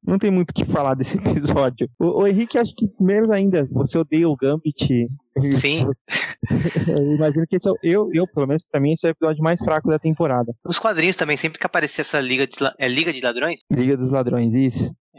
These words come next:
Speaker 2: Então, sempre que aparecia essa Liga dos Ladrões nos quadrinhos também, eu ficava tipo, "Putz, que saco". E na série animada não foi diferente. Esse episódio foi o que eu assisti com menos empolgação.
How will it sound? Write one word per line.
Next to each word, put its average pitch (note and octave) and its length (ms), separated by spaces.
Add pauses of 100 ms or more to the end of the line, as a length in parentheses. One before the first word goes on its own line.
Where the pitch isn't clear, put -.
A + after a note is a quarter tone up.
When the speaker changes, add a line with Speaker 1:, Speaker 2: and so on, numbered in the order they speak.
(120)
Speaker 2:
Então, A#2+ 180
sempre C#3+ 240
que - 60
aparecia C#3+ 320
essa C#3+ 140
Liga C3 160
dos B2+ 100
Ladrões B2+ 340
nos B2 120
quadrinhos B2 360
também, B2 200
eu B2+ 40
ficava C3 300
tipo, - 380
"Putz, - 240
que - 120
saco". - 520
E A2+ 1040 (280)
na A#2+ 120
série C3 640
animada B2 520
não C3 140
foi C3+ 140
diferente. B2+ 560
Esse - 120
episódio B2 400
foi C3 100
o - 20
que - 100
eu B2+ 60
assisti - 340
com B2+ 500
menos B2+ 280
empolgação. C3 580